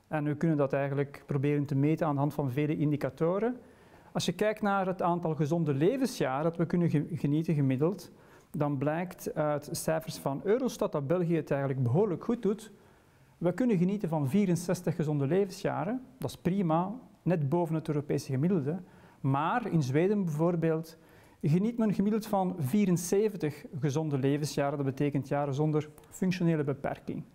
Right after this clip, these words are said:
Dus eigenlijk ligt er toch wel ergens waarschijnlijk een soort potentieel om meer levenskwaliteit te kunnen genereren voor de bevolking eigenlijk in het algemeen, wat toch zeker en vast een economische opportuniteit ook zou betekenen.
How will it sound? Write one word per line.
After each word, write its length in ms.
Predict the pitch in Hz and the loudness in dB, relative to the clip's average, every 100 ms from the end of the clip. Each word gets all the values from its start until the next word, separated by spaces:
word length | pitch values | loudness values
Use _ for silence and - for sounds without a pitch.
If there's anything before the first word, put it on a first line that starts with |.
| - - - - - - | -20 -20 -20 -20 -16 -2
Dus 180 | 202 - | -2 0
eigenlijk 480 | 180 240 277 269 | -2 0 0 0
ligt 180 | 254 214 | 0 -2
er 120 | 170 | -2
toch 180 | - 240 | -2 0
wel 160 | 208 196 | 0 0
ergens 340 | 185 202 202 | -2 -2 -4
waarschijnlijk 560 | 165 - - 175 196 202 | -4 -2 0 2 2 0
een 60 | |
soort 440 | - 175 165 - - - | 0 0 0 -2 -14 -4
potentieel 840 | 185 165 147 - 170 180 226 240 - - - | -2 0 -2 0 2 4 2 0 -8 -18 -10
om 200 | - 151 | -2 0
meer 280 | 170 185 170 | 2 2 2
levenskwaliteit 800 | 156 180 180 - 170 156 170 156 | 2 2 0 -4 -4 -2 -2 -2
te 80 | 151 | -2
kunnen 300 | - 160 147 | 0 0 2
genereren 640 | 139 135 131 147 175 190 226 | 2 2 2 2 2 -2 -4
voor 200 | 143 160 | 0 0
de 80 | 143 | 0
bevolking 380 | 127 156 151 | 0 -2 -2
eigenlijk 300 | 151 143 139 | -2 -2 -2
in 80 | 131 | -4
het 120 | 127 | -4
algemeen, 580 | 123 117 127 135 196 208 - - - _ - | -4 -4 -4 -2 -2 -4 -8 -20 -20 _ -6
wat 120 | 147 - | -4 0
toch 260 | 208 - - - | -2 -2 -14 -6
zeker 340 | 135 165 160 | -2 0 0
en 120 | 147 | -2
vast 200 | 143 139 | -2 -4
een 100 | 147 | -2
economische 560 | 143 147 147 151 143 - | -2 0 0 0 -2 -2
opportuniteit 840 | 156 151 160 143 143 156 160 - | -2 -2 -2 -4 0 -2 -2 -2
ook 180 | 165 165 | -2 -2
zou 180 | - 143 | -2 -4
betekenen. 600 | 139 - - - - | -4 -4 -2 -2 -8